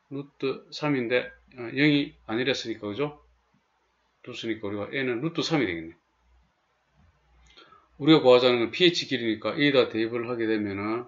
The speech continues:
루트 삼을 대입하면 오 플러스 삼 플러스 사 빼기 삼 되니까 일 되죠.는 구가 되고, 그러므로 피에이치 길이는, 어,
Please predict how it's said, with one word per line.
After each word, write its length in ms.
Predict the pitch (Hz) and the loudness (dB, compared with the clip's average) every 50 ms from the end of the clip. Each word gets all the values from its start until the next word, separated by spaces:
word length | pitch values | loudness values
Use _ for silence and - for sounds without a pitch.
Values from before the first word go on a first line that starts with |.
| - - | -12 -14
루트 320 | 135 135 - _ - 123 | -14 -14 -14 _ -8 -8
삼을 260 | - - 143 131 123 | -6 -4 -2 -2 -2
대입하면 460 | 107 104 101 101 104 101 95 95 - - _ _ _ _ _ _ _ _ _ _ _ _ _ _ | -2 -4 -6 -6 -6 -8 -8 -10 -12 -16 _ _ _ _ _ _ _ _ _ _ _ _ _ _
오 260 | 117 127 135 131 - | -6 -4 -4 -6 -8
플러스 680 | - - 127 123 123 120 - - 120 117 117 147 160 - _ _ _ | -6 -2 -2 -2 -2 -2 -4 -6 -6 -6 -6 -6 -10 -16 _ _ _
삼 500 | - - - 127 123 131 135 135 127 - | -20 -12 -6 -4 -2 -2 -2 -4 -8 -12
플러스 640 | - - 120 123 120 120 - - 151 156 165 165 165 - - _ _ _ _ _ _ _ _ _ _ | -10 -6 -2 -2 -2 -2 -2 2 4 4 4 2 0 -6 -18 _ _ _ _ _ _ _ _ _ _
사 260 | - - - 131 - | -10 -8 -8 -6 -4
빼기 160 | 151 139 135 | -4 -4 -4
삼 180 | - 127 117 113 | -4 -6 -4 -2
되니까 220 | 117 113 110 113 | -2 -2 -4 -4
일 220 | - - 151 135 | -8 -12 -10 -4
되죠.는 680 | 131 135 123 107 110 104 101 104 117 135 139 143 147 143 - _ _ _ _ _ _ _ _ _ _ _ _ _ _ _ _ _ | -2 -2 -2 -2 -2 -6 -6 -4 -4 -2 -2 -2 -4 -6 -12 _ _ _ _ _ _ _ _ _ _ _ _ _ _ _ _ _
구가 320 | - - 131 131 131 127 | -10 -4 0 2 2 2
되고, 420 | 120 107 98 98 104 104 - - _ _ _ | 2 0 -2 -4 -6 -8 -10 -14 _ _ _
그러므로 760 | - - 131 131 127 123 117 110 110 117 143 165 165 165 - _ _ _ _ _ _ _ _ _ _ _ _ _ _ _ _ _ _ _ _ _ _ _ - | -14 -6 -2 -2 0 0 0 -2 -2 -2 -2 -2 -4 -6 -12 _ _ _ _ _ _ _ _ _ _ _ _ _ _ _ _ _ _ _ _ _ _ _ -8
피에이치 460 | - 143 135 131 - - - 131 120 | -4 -4 -4 -4 -6 -8 -10 -8 -6
길이는, 720 | 123 123 117 113 110 104 120 139 151 156 156 - 170 160 131 | -4 -4 -2 -2 -2 -2 -2 -4 -4 -8 -12 -18 -20 -18 -16
어, 260 | - 101 98 98 - | -16 -14 -14 -16 -18